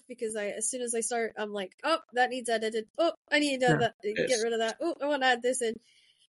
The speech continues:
Speaker 1: Um, so the publisher has
Speaker 2: Yeah.
Speaker 1: actually banned me from going back in to read old stuff.
Speaker 2: Yeah.
Speaker 1: She's like, "Nope."
Speaker 2: 'Cause you end up
Speaker 1: She says, "I'll do your edits. Just you leave it alone."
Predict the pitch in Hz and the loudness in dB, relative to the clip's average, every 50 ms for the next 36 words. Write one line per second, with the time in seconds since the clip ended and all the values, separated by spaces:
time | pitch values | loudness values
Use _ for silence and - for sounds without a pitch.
0 | _ - 226 247 240 226 226 226 214 - - 240 220 220 262 254 262 285 175 160 | _ -6 -4 -4 -2 -4 -4 -6 -6 -6 -6 -6 -6 -6 -4 -4 -2 0 0 2
1 | 147 143 - 208 202 - 226 214 202 - 196 190 196 214 233 233 220 202 190 196 | 2 2 0 -2 -2 -4 -6 -6 -2 0 0 2 2 2 0 0 0 0 0 0
2 | 196 202 196 196 190 180 180 180 190 190 190 196 202 202 202 190 180 185 - _ | -2 -2 0 0 0 0 0 0 0 0 0 0 0 0 0 0 0 -2 -8 _
3 | _ _ _ _ _ _ _ - - - 214 196 202 196 185 185 185 180 190 - | _ _ _ _ _ _ _ -8 -4 -4 -2 -2 -2 -2 -2 -2 -4 -4 -4 -4
4 | - - 180 170 180 208 196 175 156 156 - 220 208 202 202 - 202 190 185 175 | -4 -2 2 4 6 6 8 6 6 4 0 -4 -4 -4 -2 -2 -2 -2 -4 -4
5 | - _ _ _ 233 269 311 339 170 196 196 190 180 175 156 - 220 - - 220 | -8 _ _ _ 0 2 2 4 4 4 4 6 6 6 4 4 -2 -6 -4 -2
6 | 220 240 240 233 240 240 233 233 214 208 208 214 220 - - - - - - - | 0 0 0 0 -2 -2 0 2 2 2 2 0 0 -2 -2 -4 -4 -4 -4 -6
7 | - 208 202 - - - 226 214 214 226 240 233 247 226 226 226 220 214 208 214 | -6 -4 -4 -6 -8 -8 -8 -6 -6 -4 -4 0 0 2 4 4 4 4 4 2
8 | 220 | -2